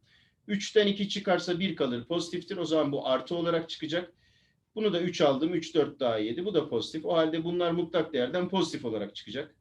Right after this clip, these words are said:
Aynen çıkacak yani. X eksi iki artı x artı dört diye çıktı. Bakın eşitsizliğimiz küçük eşit sekiz. Şimdi bunu normal çözüyorum. X'ler toplandı. İki x, dörtten iki çıktı. Artı iki kaldı. Küçük eşit sekiz.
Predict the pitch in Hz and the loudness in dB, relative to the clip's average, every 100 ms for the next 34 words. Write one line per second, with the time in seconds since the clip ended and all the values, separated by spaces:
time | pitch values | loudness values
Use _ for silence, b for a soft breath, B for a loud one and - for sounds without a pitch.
0 | _ _ _ - 214 175 139 120 - 110 | _ _ _ 0 4 6 6 2 -6 -6
1 | 107 110 107 143 175 - 156 - 131 117 | -6 -4 -4 -4 -4 0 -2 0 -4 -2
2 | 120 117 175 156 - 120 120 139 139 - | -2 -2 -4 -4 -2 -4 -2 -2 -2 -2
3 | 110 104 107 117 - 160 143 151 151 156 | -6 -6 -8 -12 -6 -4 -2 0 -2 -2
4 | 151 - 131 117 120 143 190 - _ _ | -6 -6 -6 -4 -2 -2 -4 -8 _ _
5 | - - 123 110 110 175 - - 107 - | -10 -8 -8 -8 -6 -8 -8 -10 -10 -8
6 | 208 240 226 226 165 139 120 131 107 110 | -2 2 2 4 4 2 -2 -4 -6 -4
7 | 127 160 196 - - 180 170 156 151 117 | -6 -6 -6 -4 0 0 2 -2 0 -4
8 | 104 107 123 175 196 - - b b 185 | -4 -6 -6 -6 -6 -8 -14 b b -2
9 | 180 180 180 160 156 - 107 - 104 104 | -2 0 0 2 -2 -6 -8 -4 -4 -4
10 | - 117 160 170 175 175 202 202 b b | -8 -6 -4 0 0 0 -2 -6 b b
11 | b 214 202 196 131 - 202 202 - 147 | b -8 -6 -4 -2 -2 -2 -4 -8 -6
12 | 82 101 - - | -6 -10 -16 -20